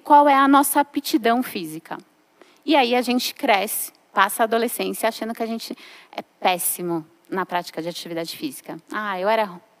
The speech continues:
eu ia muito mal na educação física, eu sempre fui ruim, eu n-, sempre fui descoordenado",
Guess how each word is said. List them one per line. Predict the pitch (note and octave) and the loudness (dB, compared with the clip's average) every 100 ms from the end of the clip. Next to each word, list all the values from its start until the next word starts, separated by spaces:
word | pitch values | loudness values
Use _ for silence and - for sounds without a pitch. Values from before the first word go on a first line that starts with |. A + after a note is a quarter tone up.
| _ _ _ | _ _ _
eu | G3+ | -6
ia | A3+ | -4
muito | A3+ A3+ | -4 -4
mal | G#3 F3+ | 0 0
na | F3+ | 2
educação | F3 F3 E3 - | -4 -6 -8 -8
física, | E3 - F3+ - D#3+ - | -10 -14 -18 -8 -8 -6
eu | G3+ | -10
sempre | - G#3 A#3 A#3 F#3+ | -6 -4 -4 -6 -10
fui | - F3+ F3+ F3 - | -8 -8 -6 -8 -10
ruim, | - F#3 E3 E3+ F3 - - - | -10 -6 -4 -6 -10 -20 -20 -10
eu | - G#3+ | -4 -2
n-, | A3 | -2
sempre | - - B3+ C#4 C4+ C4 | -4 0 4 6 4 2
fui | - A3+ | -2 -6
descoordenado", | - - G3 F#3 F3 F3+ F#3 F#3+ | -6 0 0 2 0 2 0 0